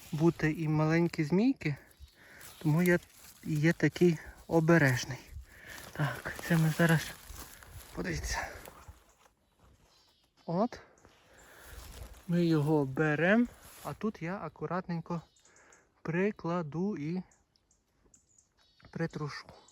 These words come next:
Я побув на тому місці,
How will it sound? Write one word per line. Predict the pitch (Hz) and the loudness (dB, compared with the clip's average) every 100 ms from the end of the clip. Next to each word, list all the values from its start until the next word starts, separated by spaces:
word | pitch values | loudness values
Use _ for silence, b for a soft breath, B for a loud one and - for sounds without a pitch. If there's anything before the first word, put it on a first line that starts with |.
| _ _ - B B B B - | _ _ -18 B B B B -4
Я | 190 196 | 4 4
побув | - 151 190 156 | 4 4 4 6
на | 147 | 6
тому | 139 170 156 139 | 8 6 6 6
місці, | 160 190 - 214 | 4 4 4 2